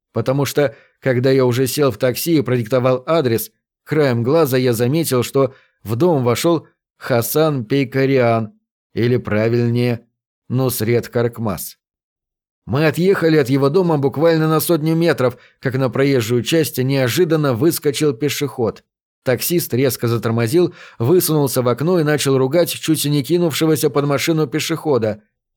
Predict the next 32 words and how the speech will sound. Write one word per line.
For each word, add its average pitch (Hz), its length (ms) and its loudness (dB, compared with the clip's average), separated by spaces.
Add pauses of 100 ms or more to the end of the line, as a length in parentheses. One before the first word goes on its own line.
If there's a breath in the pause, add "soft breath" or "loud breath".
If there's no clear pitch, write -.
(120)
Но 127 340 0
тот 131 300 0
тип 170 240 0
не 156 120 2
обращал 147 560 2
на 151 80 0
него 143 320 2
никакого 151 560 0
внимания, 139 600 -2 (320)
а, 110 120 -2
широко 139 420 2
улыбаясь, 151 500 2 (240 soft breath)
смотрел 147 540 0
прямо 156 420 0
мне 143 240 0
в 143 80 -6
глаза. 135 540 0 (560)
Он 120 180 0
был 127 160 2
высокого 123 560 0
роста, 156 480 0 (220)
крупный, 151 640 0 (220 soft breath)
с - 60 -16
широкими 147 520 2
плечами 147 640 0
и - 20 -2
грубым 143 460 0
лицом. 127 520 -4 (480)
Улыбка 127 440 0
этого 120 300 2
типа 131 280 0
была 123 320 2